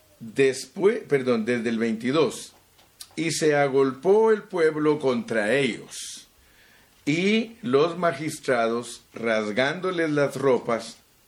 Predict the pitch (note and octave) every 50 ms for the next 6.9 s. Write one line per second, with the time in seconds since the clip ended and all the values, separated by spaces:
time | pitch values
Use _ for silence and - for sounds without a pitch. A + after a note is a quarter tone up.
0 | _ _ - B2+ B2+ A#2+ A2+ A2+ A2+ A2+ B2 C3+ D3+ E3 F3+ F3+ E3+ D#3 C#3+ B2
1 | - - A2+ G#2 - - C#3 C#3+ D3+ D3+ D3+ D3+ E3 D#3 D3+ - - - A#2+ A2+
2 | G#2+ G#2 G2+ B2 C3 C3+ C3+ C3 - - - - - - - - - - - -
3 | - - - _ _ _ _ _ _ _ _ _ _ _ _ - - - - -
4 | - - - - - _ _ _ _ - - A2 G#2 - - - - B2 E3+ A#3+
5 | C#4+ - C4 A#3 F#3+ F3 F#3 G3+ G#3 G#3+ F#3 D3+ C#3+ C3+ A2+ - A2+ G#2+ G#2 -
6 | B2 B2 C3+ C#3+ C#3+ C3 A#2+ A#2+ B2+ D#3+ G#3+ A3 - - - - -